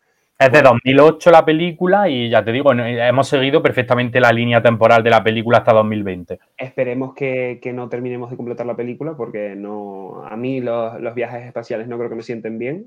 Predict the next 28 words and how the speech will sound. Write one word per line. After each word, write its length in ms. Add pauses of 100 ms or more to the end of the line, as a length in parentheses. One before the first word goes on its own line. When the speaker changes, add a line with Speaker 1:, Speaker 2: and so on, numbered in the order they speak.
Speaker 2:
no, 540
no, 160
no 280
creo 180
yo 60
Speaker 1:
No, 100
Speaker 2:
que 100
Speaker 1:
no. 60
Speaker 2:
me, 160 (640)
no 100
me 80
viene 180
a 40
mí 100
bien, 260 (140)
no 120
me 100
viene 180
a 20
mí 80
Speaker 1:
No, 60
Speaker 2:
bien. 420
Speaker 1:
no, 80
no 80
me 140
puedo 240
imaginar 680
con, 460